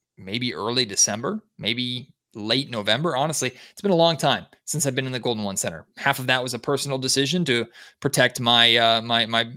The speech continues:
my child, my son, uh, who was born not too long ago. And with all the covid and Omicron stuff flying around the N B A, just, I, I, I didn't wanna risk it. That was, so that's part of my decision. The other part of my decision was that I, I haven't felt that this Kings team was worth me making the effort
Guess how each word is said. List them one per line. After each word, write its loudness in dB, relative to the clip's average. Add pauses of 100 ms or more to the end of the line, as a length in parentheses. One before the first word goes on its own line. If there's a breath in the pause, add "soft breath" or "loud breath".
my -2
child, 2
my -2
son, 0 (300 soft breath)
uh, 2
who -6
was -6 (180)
born -4
not -2
too -4
long 0
ago. 2
And -4
with -4
all 4
the 0 (100)
covid 0
and -8
Omicron 0
stuff 2
flying 0
around -2
the -4
N 0
B 6
A, 4
just, -2 (800)
I, 4
I, 4
I 4
didn't -4
wanna 0
risk -2
it. -12 (160)
That 4
was, -2
so 4
that's 4
part 4
of 0
my 2
decision. -6
The 0
other 4
part 0
of -4
my 0
decision -4
was -4 (140)
that -6
I, 0
I 4
haven't 0
felt 0
that -10
this -4
Kings -4
team -6
was -8
worth -2
me -2
making 0
the 2
effort -2